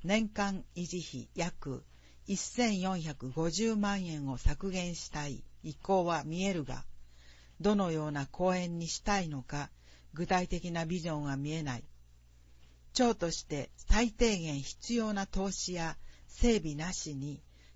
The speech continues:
現状のままで全て民間にお任せでは、手を挙げる事業者は現れないと考えるが、現状から何か手を打つ考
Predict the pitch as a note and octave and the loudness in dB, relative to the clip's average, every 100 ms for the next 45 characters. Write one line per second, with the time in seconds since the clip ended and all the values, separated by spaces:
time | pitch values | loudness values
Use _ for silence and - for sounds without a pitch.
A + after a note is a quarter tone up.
0 | - F#3+ G#3+ G#3 G#3 G3 F#3 F#3 F#3+ F#3+ | 0 2 4 4 2 2 0 0 -2 -2
1 | D3+ - - A#3 G3+ - C#3 C#3+ G3+ G3+ | 0 -2 -2 0 0 0 -4 0 0 0
2 | F#3+ F#3+ F#3+ - E3 F3+ F3 E3 D#3+ D#3 | -2 -4 -4 -4 -2 -2 -4 2 2 2
3 | D3 C3+ - - - - - G3 F#3 D#3 | -4 -6 -10 -20 -20 -6 4 6 6 4
4 | D3+ D3+ C#3+ C3 D#3 F3 E3 - C#3+ C#3 | 0 -4 -4 -4 -2 0 0 -2 -4 -4
5 | B2 E3+ F#3 F#3+ F#3 F3+ E3 - C3 E3 | -2 0 2 2 0 -2 -6 -6 -6 -4
6 | F3+ F#3 F3+ F3 C#3 C#3 C#3 - - - | -4 0 2 2 -2 -2 -4 -6 -14 -18
7 | - - - F#3 G3 F3+ F#3+ F3+ F3+ D#3 | -20 -20 -2 2 2 4 2 2 0 -2
8 | B2+ - F#3 F#3+ F#3 D#3 C#3+ G3+ F#3 D#3+ | -4 -4 0 0 0 -4 4 6 6 2
9 | D3+ - - F#3+ F#3+ | -2 -8 -2 0 2